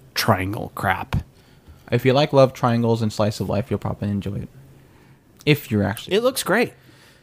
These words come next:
Speaker 1: It
Speaker 2: It's
Speaker 1: looks
Speaker 2: visually beautiful.
Speaker 1: it looks beautiful.
Speaker 2: Except for those stills. Very oddly
Speaker 1: I
Speaker 2: placed
Speaker 1: think, I think
Speaker 2: stills.
Speaker 1: that they do fine with them, because it's, it's almost like they're being artistic with it. I, I don't hate it.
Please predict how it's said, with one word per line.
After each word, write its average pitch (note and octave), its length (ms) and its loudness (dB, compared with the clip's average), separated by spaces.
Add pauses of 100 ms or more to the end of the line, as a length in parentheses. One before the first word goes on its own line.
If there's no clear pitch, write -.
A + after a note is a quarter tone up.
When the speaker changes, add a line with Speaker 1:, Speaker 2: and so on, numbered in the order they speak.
(160)
Speaker 1:
It D3+ 80 4
Speaker 2:
It's E3 80 6
Speaker 1:
looks F3 180 4
Speaker 2:
visually C#3+ 200 4
beautiful. G#2+ 240 2
Speaker 1:
it F3+ 40 6
looks A3 220 2
beautiful. B2+ 400 4 (500)
Speaker 2:
Except A#2 280 2
for A#2+ 60 -2
those G#2+ 140 0
stills. G2 380 -4 (1200)
Very E3+ 600 2
oddly C3+ 320 2
Speaker 1:
I F4 140 4
Speaker 2:
placed F#4+ 200 2
Speaker 1:
think, C#4+ 140 2
I C#4 100 4
think F#4+ 220 2
Speaker 2:
stills. F4 120 2
Speaker 1:
that - 40 -20
they B3 140 4
do G3+ 260 2
fine B3 420 2
with D#3+ 140 4
them, A#2 160 4
because E3 280 2
it's, E3 240 2 (120)
it's D#3+ 200 2
almost A#3+ 380 2
like F#3 160 2
they're D#3+ 100 4
being C#3+ 220 4
artistic A#2 560 2
with B2 140 4
it. B2 220 2 (540)
I, C#3 360 0 (160)
I C#3 140 2
don't D#3 280 4
hate A2 320 0
it. - 320 -10